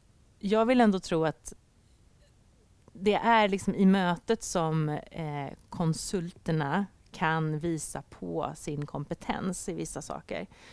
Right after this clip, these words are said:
Och då måste man ju tänka till kring hur får vi dit personen in i det mötet, så att vi inte bara presenterar C V:n och så får vi nej eller vår konsultprofiler eller vad det är. Utan där kan man ju tänka till kring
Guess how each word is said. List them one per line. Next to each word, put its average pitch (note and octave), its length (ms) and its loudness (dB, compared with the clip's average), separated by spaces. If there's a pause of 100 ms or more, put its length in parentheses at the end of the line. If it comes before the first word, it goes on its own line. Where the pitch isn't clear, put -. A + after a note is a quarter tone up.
(140)
Och - 200 -6
då F#3 80 2
måste A3+ 240 4
man B3+ 80 6
ju A#3+ 60 2
tänka F#3+ 240 0
till A3+ 320 0
kring F3 180 0
hur G3 140 4
får - 180 -6
vi F3 100 -2
dit D4 360 -2
personen A3 420 2
in F3+ 140 4
i E3+ 40 0
det D#3 120 -2
mötet, D#3+ 480 -2
så F3 80 -6
att - 80 -6
vi F3+ 40 0
inte F3 160 -2
bara E3+ 200 2
presenterar D#3+ 500 -4
C D#3+ 300 -2
V:n F3+ 140 0
och F#3 60 -2
så E3+ 100 -8
får E3 140 -8
vi D#3+ 100 -2
nej D3+ 340 0
eller D3+ 200 -2
vår D#3 200 -6
konsultprofiler D3 840 -6
eller D3 160 -6
vad D3 160 -8
det C#3+ 80 -4
är. E3 200 -4 (680)
Utan D#3+ 440 0 (140)
där A3+ 320 4
kan C4+ 160 2
man B3 120 6
ju A3+ 40 4
tänka G3 280 0
till D3 200 -2
kring D3 360 -2